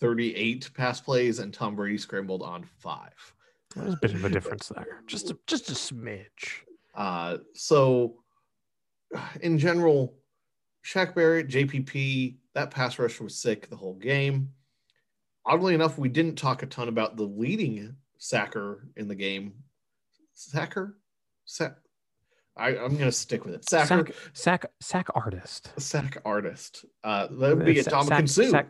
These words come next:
Speaker 2: sack connoisseur. Sacca-, sackasaur? Sackasaur. That's
Speaker 1: Absolutely.
Speaker 2: the new word now.
Speaker 1: I'm, I'm okay with it. Uh, but Ndamukong Suh had one and a half sacks in the game.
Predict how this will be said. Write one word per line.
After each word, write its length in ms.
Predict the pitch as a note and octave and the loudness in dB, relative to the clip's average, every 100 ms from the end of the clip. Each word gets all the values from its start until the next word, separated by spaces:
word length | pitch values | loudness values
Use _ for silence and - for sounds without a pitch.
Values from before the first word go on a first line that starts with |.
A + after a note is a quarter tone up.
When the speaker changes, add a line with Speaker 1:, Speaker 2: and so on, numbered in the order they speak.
| - | -6
Speaker 2:
sack 280 | - C#3+ - | -2 0 0
connoisseur. 800 | - B2+ A#2 - A#2 G2+ F#2+ A2 | -2 0 0 2 2 2 0 -4
Sacca-, 480 | - A#2 - A2 A2 - | -2 -2 2 0 0 -6
sackasaur? 640 | - A#2+ - - D3 D3+ C#3+ _ _ _ _ - | -4 -4 -4 -2 0 -2 -6 _ _ _ _ -14
Sackasaur. 440 | - - - D3+ - _ | -12 -10 -12 -14 -16 _
That's 120 | B2+ A2+ | -6 -4
Speaker 1:
Absolutely. 140 | B2+ | -2
Speaker 2:
the 120 | B2+ | 0
new 40 | A#2+ | 0
word 200 | A2+ - | -2 -4
now. 100 | - | -2
Speaker 1:
I'm, 240 | C#3+ D3+ C3 | 0 -2 0
I'm 140 | C#3 | 0
okay 180 | B2 - | 0 -2
with 160 | D#2+ - | -6 -10
it. 120 | - _ _ - | -20 _ _ -4
Uh, 400 | G#2+ G2 F2 D#2+ _ _ _ _ _ - _ - D3 | 0 0 -2 -8 _ _ _ _ _ -20 _ -14 2
but 160 | D3+ | 2
Ndamukong 480 | E3 F#3+ C#4+ D#4+ - | 4 4 2 2 0
Suh 160 | B3 C4+ | 2 2
had 160 | D3 | 2
one 160 | C3+ G#3+ | 0 0
and 100 | G3 | 0
a 40 | |
half 180 | B2 D#3 | -2 -6
sacks 400 | - C3 F3 - | -2 -4 -4 -8
in 60 | A2+ | -12
the 60 | |
game. 300 | F2+ D#2 - | -12 -16 -18